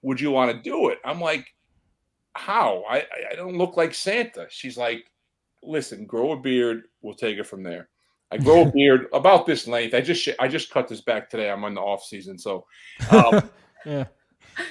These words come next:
Speaker 1: she's like, um, "Grow a beard." I said, "Well, if we're gonna do it, we gotta do it different." She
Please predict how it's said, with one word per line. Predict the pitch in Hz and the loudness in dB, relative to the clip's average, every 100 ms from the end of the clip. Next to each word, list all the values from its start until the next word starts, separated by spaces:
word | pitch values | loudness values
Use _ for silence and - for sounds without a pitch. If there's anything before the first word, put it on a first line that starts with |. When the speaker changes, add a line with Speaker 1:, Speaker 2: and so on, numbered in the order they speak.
| - - | -16 -8
Speaker 1:
she's | - 208 175 | -4 -2 2
like, | 175 156 151 - | 6 6 4 0
um, | 151 139 131 131 120 - _ - - 131 | 2 4 4 2 -2 -6 _ -16 -12 2
"Grow | 147 139 | 6 4
a | |
beard." | - 92 85 _ 123 - _ - - 117 | 2 -10 -12 _ -20 -20 _ -20 -20 -14
I | 113 | -12
said, | - 117 107 107 | -8 -8 -8 -6
"Well, | 113 113 110 - _ - | 0 2 2 -2 _ -6
if | 131 | 0
we're | 220 | 2
gonna | 220 190 | 2 0
do | 131 165 151 | 2 4 6
it, | 143 | 4
we | 131 | 4
gotta | 135 143 135 | 4 4 4
do | 131 120 | 0 0
it | 123 | 0
different." | 120 107 104 - | -2 -2 -8 -4
She | 143 131 - | -2 -2 -6